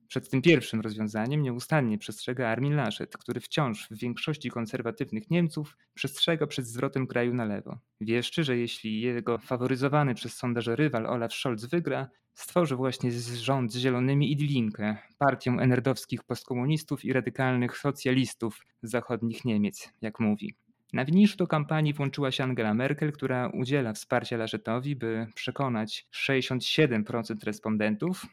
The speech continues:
bowiem tyle osób wierzy, że następnym szefem rządu będzie Scholz właśnie,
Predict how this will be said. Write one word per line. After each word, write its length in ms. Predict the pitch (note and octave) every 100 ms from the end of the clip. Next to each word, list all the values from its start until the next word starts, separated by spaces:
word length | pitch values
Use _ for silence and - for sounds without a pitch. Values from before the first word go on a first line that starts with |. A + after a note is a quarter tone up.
| _ _ -
bowiem 480 | A2 A2 G#2+ G2+ G#2
tyle 240 | A#2+ A#2
osób 280 | A2+ - G#2+
wierzy, 360 | C3 C#3+ A2+ A2+
że 220 | A#2 A2 -
następnym 500 | D3 D3 D3 A#2+ A#2
szefem 320 | G#2+ B2 A2+ G#2+
rządu 280 | B2 A2+
będzie 240 | A2+ A2 G#2
Scholz 280 | - D#3 A#2
właśnie, 480 | A2+ G#2+ - D3